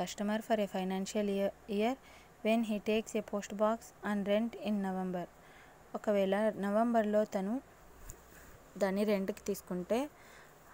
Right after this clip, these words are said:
how much amount he should be paid for financial year? ఒక ఫైనాన్షియల్ ఇయర్‌కి ఎంత అమౌంట్ పే చేయాల్సి ఉంటుంది అంటే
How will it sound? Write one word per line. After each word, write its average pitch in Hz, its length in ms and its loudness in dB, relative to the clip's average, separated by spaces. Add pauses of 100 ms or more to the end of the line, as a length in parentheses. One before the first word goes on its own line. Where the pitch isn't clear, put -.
how 214 140 0 (100)
much 240 240 -2
amount 202 320 -2 (300)
he 214 180 0
should 196 260 -2
be 262 80 -2 (520)
paid 220 180 4 (100)
for 226 120 0 (100)
financial 196 540 0
year? 170 120 -2 (180)
ఒక - 80 -6 (100)
ఫైనాన్షియల్ 208 520 -2
ఇయర్‌కి 190 380 -2
ఎంత 202 240 -4
అమౌంట్ 190 320 -4
పే 208 160 0
చేయాల్సి 175 300 -2 (100)
ఉంటుంది 175 420 -4 (160)
అంటే 196 180 -4